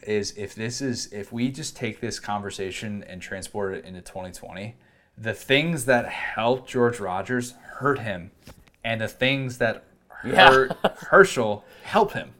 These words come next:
Speaker 2: Yeah.
Speaker 1: Because newer is always more exciting,
Speaker 2: Right.
Speaker 1: and, and
Speaker 2: That's a
Speaker 1: Herschel
Speaker 2: good
Speaker 1: would have
Speaker 2: point.
Speaker 1: followed the Heisman narrative and all those things. It's amazing that forty years after this happened,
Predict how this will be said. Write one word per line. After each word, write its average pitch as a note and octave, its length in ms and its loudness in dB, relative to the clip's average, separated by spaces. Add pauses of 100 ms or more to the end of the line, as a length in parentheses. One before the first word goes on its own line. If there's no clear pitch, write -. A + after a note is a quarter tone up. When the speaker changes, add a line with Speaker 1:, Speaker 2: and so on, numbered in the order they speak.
(460)
Speaker 2:
Yeah. C#3+ 200 6
Speaker 1:
Because A2+ 260 0 (220)
newer C#3 640 6
is G#2 100 -8
always G#2 220 -6
more F#2+ 220 -10
exciting, D3 580 2
Speaker 2:
Right. A#2 240 4
Speaker 1:
and, G#2+ 160 -8 (240)
and G#2 200 -6
Speaker 2:
That's - 100 -10
a - 20 0
Speaker 1:
Herschel B2 200 0
Speaker 2:
good - 20 2
Speaker 1:
would A#2+ 80 2
have G2+ 80 -4
Speaker 2:
point. F2 80 -8
Speaker 1:
followed A#2 260 6
the G2+ 60 -2
Heisman A#2+ 460 -2
narrative A2+ 460 0
and A2+ 120 -6
all G#2+ 100 -4
those A2 240 -4
things. A2 300 -6 (240)
It's G#2+ 140 -10
amazing B2 580 0
that G2+ 100 -2
forty A#2 380 0
years G#2+ 500 0
after G2 380 -4
this F2+ 220 -8
happened, F#2+ 580 0